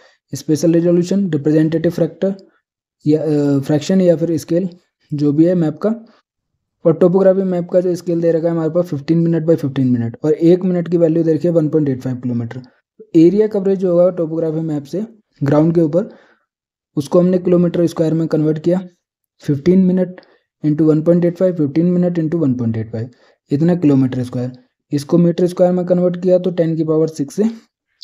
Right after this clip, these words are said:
मल्टीप्लाई कर दिया। ये हमारे पास मैप के द्वारा ग्राउंड पर कवरेज कितना है वो आ गया। और एक सिंगल सेल से ग्राउंड पर कवरेज कितना है वो उसके स्पेशल रिजोल्यूशन पर डिपेंड करता है, मतलब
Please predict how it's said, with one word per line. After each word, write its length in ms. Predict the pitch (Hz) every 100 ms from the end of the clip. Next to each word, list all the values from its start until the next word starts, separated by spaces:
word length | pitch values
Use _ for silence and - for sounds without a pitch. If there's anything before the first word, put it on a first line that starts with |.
| -
मल्टीप्लाई 460 | 143 135 143 143 143
कर 160 | 139
दिया। 200 | 131 139 139 _ _ _ _ _ _ _ _ _ _
ये 140 | 151 160
हमारे 200 | 170 165
पास 220 | 196 226 - _ _ _
मैप 280 | 143 151 165
के 100 | 196
द्वारा 220 | 185 185 190
ग्राउंड 320 | 170 156 156
पर 100 | 175
कवरेज 300 | 170 151 151
कितना 260 | 151 151
है 60 | 165
वो 100 | 156
आ 100 | 117
गया। 200 | 110 110 - _ _
और 80 | 147 -
एक 180 | 180 196
सिंगल 320 | 190 180 190
सेल 220 | 214 202 196
से 120 | 202
ग्राउंड 300 | 180 180 180
पर 60 | 185
कवरेज 300 | 180 175 175
कितना 260 | 175 170
है 60 | 180
वो 80 | 180
उसके 220 | 170 170
स्पेशल 440 | 160 - 147 175 180
रिजोल्यूशन 500 | 175 175 175 175 175
पर 80 |
डिपेंड 300 | 170 165 175
करता 240 | 175 165 180
है, 60 |
मतलब 320 | 170 151 165